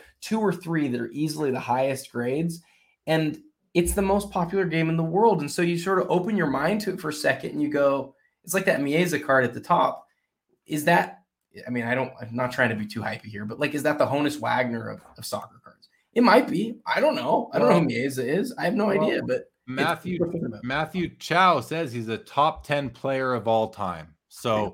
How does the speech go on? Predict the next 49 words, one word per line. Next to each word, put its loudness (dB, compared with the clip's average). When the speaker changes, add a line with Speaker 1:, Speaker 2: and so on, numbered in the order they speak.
Speaker 2:
that's 2
something. -4
I -8
mean, -4
that's -2
definitely -4
something. -6
Speaker 1:
And 6
he's 4
Speaker 2:
Uh, 0
Speaker 1:
got 4
Speaker 2:
Daniel 2
Speaker 1:
three 2
Speaker 2:
says, 2
Speaker 1:
cards 0
that -8
would -4
be -6
graded. -10
So -6
Speaker 2:
Daniel -2
says -2
that -6
Platini -2
is -4
a, -2
is -6
a -4
French -4
legend. 0
Speaker 1:
Yep. -12
Speaker 2:
Mid-Atlantic -2
says -4
Beckenbauer 0
is -4
the -2
greatest 0
German 0
player 0
of -4
all -2
time. 0
Like, -2
no -2
wonder 0
these -2
guys 4
are -8
getting 0